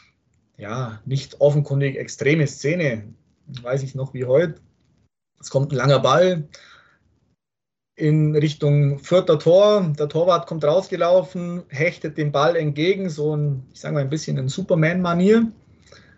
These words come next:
und will den Ball wegfausten. Der Buchbacher Stürmer kommt nachgelaufen, sieht es, will über den Torwart drüber springen und Torwart trifft den Ball, Stürmer springt drüber, trifft den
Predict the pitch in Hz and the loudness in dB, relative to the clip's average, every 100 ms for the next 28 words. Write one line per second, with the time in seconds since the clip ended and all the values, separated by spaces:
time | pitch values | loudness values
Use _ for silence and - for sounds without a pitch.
0 | _ - 143 165 160 139 175 202 202 196 | _ 2 4 4 4 4 2 2 0 0
1 | 202 202 208 165 151 151 180 - 160 151 | 0 -2 -6 0 0 -2 -10 -6 -4 -2
2 | - 190 190 175 165 147 180 190 185 185 | 0 2 2 0 -2 0 -2 0 0 0
3 | 185 160 202 226 226 220 - 175 190 175 | 0 -4 -4 0 2 2 0 -10 -10 -8
4 | 165 151 175 180 151 208 208 - 208 220 | -8 -4 0 0 -2 -4 -6 -4 -6 -4
5 | 240 226 _ _ _ _ _ _ _ _ | -6 -12 _ _ _ _ _ _ _ _
6 | _ _ 156 160 170 151 - - - _ | _ _ 2 4 2 -4 -8 -12 -16 _
7 | _ - 185 190 190 156 175 170 190 233 | _ 2 4 4 0 -8 -6 -2 0 0
8 | 226 - _ _ _ 147 185 202 185 180 | -2 -10 _ _ _ -12 -8 -6 -6 -8
9 | 165 196 214 151 196 208 202 190 180 180 | -6 2 2 4 2 2 2 0 -2 -12